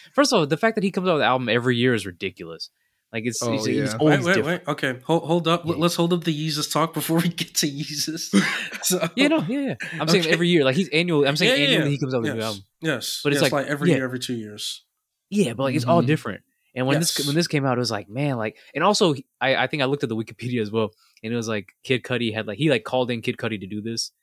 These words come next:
Speaker 1: within a few weeks in Hawaii, and it's like, "Oh, you were really inspired by Kid Cudi, so you just made a Kid Cudi album
Speaker 2: Yeah.
Speaker 1: using
Speaker 3: Pretty
Speaker 1: Kid Cudi."
Speaker 3: much.
Speaker 1: <laughs> It's
Speaker 3: Yeah,
Speaker 1: like,
Speaker 3: pretty
Speaker 1: oh.
Speaker 2: Yeah.
Speaker 3: much.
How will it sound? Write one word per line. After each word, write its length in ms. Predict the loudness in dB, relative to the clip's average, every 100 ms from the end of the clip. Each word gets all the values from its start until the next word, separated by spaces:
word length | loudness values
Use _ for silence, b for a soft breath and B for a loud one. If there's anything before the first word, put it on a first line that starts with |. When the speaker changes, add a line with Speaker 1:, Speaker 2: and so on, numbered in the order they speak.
| _ _ -6
Speaker 1:
within 160 | -4
a 20 | -2
few 160 | -4
weeks 160 | -6 -6
in 80 | -4
Hawaii, 460 | 0 0 0 -2
and 100 | -6
it's 100 | -8
like, 280 | -6 -6 -10 _ _ _ _ _ -4
"Oh, 400 | 0 0 -2 -8 _ _ _ -10
you 220 | -6 -2
were 100 | -2
really 220 | 0 -2
inspired 340 | -4 0 0 0
by 100 | -4 -6
Kid 180 | -8 -4
Cudi, 260 | -4 -4
so 100 | -6 -8
you 60 |
just 140 | -8 -6
made 120 | -6
a 40 |
Kid 180 | -6 -10
Cudi 220 | -10 -8 -6
album 340 | -6 -8 -14 _ -20
Speaker 2:
Yeah. 80 | -12
Speaker 1:
using 320 | -2 0 2 2
Speaker 3:
Pretty 140 | 0
Speaker 1:
Kid 80 | 0
Cudi." 120 | -2
Speaker 3:
much. 380 | 0 0 0 -2
Speaker 1:
<laughs> 0 |
It's 80 | 0
Speaker 3:
Yeah, 260 | 0 0 -2
Speaker 1:
like, 140 | -4
Speaker 3:
pretty 200 | -2 -2
Speaker 1:
oh. 80 | 2
Speaker 2:
Yeah. 180 | 4 4
Speaker 3:
much. 260 | 2 -2